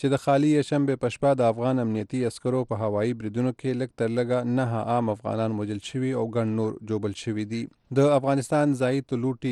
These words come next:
وي د اتوار په ورځ په خپل یو ریپورت کې ویلي چې په هوایي بریدونو کې د وژل شوو تنانو خپلو خپلوانو په ولایت کې احتجاج کړی او د دغه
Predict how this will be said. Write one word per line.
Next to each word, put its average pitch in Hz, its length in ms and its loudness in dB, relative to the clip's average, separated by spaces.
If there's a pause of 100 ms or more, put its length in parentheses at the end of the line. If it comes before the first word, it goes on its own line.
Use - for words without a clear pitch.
(100)
وي 127 120 -2
د 117 120 -2
اتوار 120 340 0
په 110 100 0
ورځ 117 240 -2
په 110 120 -6
خپل 113 240 -4
یو 101 120 -4
ریپورت 123 380 -4
کې - 160 -8
ویلي 131 300 0
چې - 440 -10
په 123 140 2
هوایي 131 320 4
بریدونو 131 320 0
کې 143 240 -2
د 113 100 2
وژل 107 240 -4
شوو 131 320 -4
تنانو 123 400 -2
خپلو 139 300 0
خپلوانو 120 460 0 (420)
په 135 120 2
ولایت 139 320 2
کې 120 180 -6
احتجاج 117 500 -2
کړی 143 200 -2
او 131 120 -2
د 113 100 0
دغه 107 180 0